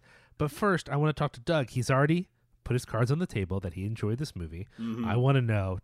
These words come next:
Speaker 1: Doug, what was it that you found charming about this movie, and were there any aspects that you found not charming about this film?
Speaker 2: Um, I mean, we'll talk about the things that, that may, may be more troublesome about the movie, and there's, there's certainly a few, and they're not,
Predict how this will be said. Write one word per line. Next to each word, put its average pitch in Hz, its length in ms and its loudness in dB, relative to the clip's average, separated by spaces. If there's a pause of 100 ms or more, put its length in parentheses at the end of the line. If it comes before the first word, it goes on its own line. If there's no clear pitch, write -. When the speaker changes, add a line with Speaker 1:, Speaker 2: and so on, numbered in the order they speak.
Speaker 1:
Doug, 107 320 2
what 170 240 2
was 180 240 4
it - 20 -2
that 127 120 -6
you 135 120 0
found 110 300 -2
charming 180 400 0
about 101 180 -4
this - 180 -10
movie, 95 320 -8 (320)
and 135 140 4
were 151 100 10
there 165 140 4
any 190 160 2
aspects 180 440 -2
that 123 100 -4
you 120 100 -2
found 131 460 -4 (840)
not 226 280 -4
charming 76 420 -12 (180)
about 87 300 -10
this 78 160 -14
film? - 240 -16 (760)
Speaker 2:
Um, 226 480 12 (1080)
I 196 80 6
mean, 196 160 6
we'll 214 120 12
talk 202 240 12
about 165 180 10
the 143 60 0
things 135 320 2
that, 120 300 4
that 120 160 4
may, 120 220 2 (580)
may 143 220 2
be 131 120 2
more 131 180 4
troublesome 110 720 6
about 98 280 -6
the 95 80 -10
movie, 92 320 -8
and 226 180 -4
there's, 254 220 2
there's 196 280 -2
certainly 156 280 6
a 135 40 4
few, 135 340 0
and 131 180 0
they're 127 80 2
not, 143 400 4